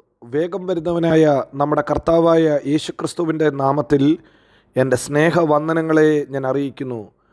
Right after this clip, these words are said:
ഒന്ന് പത്രോസ് മൂന്നാം അധ്യായം ഒൻപതാം വാക്യം, "ദോഷത്തിന് ദോഷവും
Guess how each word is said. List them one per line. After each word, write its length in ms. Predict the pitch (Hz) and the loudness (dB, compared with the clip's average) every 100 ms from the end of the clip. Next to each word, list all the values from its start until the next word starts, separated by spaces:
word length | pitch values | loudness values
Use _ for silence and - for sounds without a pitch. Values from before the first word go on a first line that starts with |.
| _ _ - | _ _ 0
ഒന്ന് 240 | 139 180 | 2 4
പത്രോസ് 600 | 190 175 - 175 170 - - | 2 2 2 4 2 0 -8
മൂന്നാം 480 | 135 156 180 180 175 | -2 0 2 2 0
അധ്യായം 480 | 151 160 160 156 151 _ | 2 4 4 2 -6 _
ഒൻപതാം 580 | 131 151 165 170 165 147 | -2 0 0 0 0 2
വാക്യം, 440 | 143 147 - 120 101 _ _ _ _ _ _ | 0 0 -2 -4 -4 _ _ _ _ _ _
"ദോഷത്തിന് 840 | 135 131 175 196 - 208 208 196 175 156 - | -2 2 4 2 -2 -2 -2 -4 -4 -6 -10
ദോഷവും 640 | 135 143 156 - 170 127 | 0 0 2 2 2 2